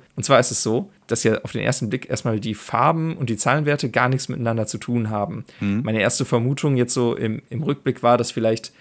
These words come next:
Speaker 1: die braunen Karten irgendwie den Schokokuchen darstellen oder so.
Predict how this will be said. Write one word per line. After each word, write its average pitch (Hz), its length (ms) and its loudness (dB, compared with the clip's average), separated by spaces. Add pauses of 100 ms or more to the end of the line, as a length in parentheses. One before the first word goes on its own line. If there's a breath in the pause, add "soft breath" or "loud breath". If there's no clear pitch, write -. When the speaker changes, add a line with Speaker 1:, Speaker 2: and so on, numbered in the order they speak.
(220 soft breath)
Speaker 1:
die 107 160 -4
braunen 135 420 0
Karten 131 520 0
irgendwie 113 280 0
den 113 300 -2
Schokokuchen 110 720 -2
darstellen 113 480 -4
oder 110 200 -4
so. 139 280 -4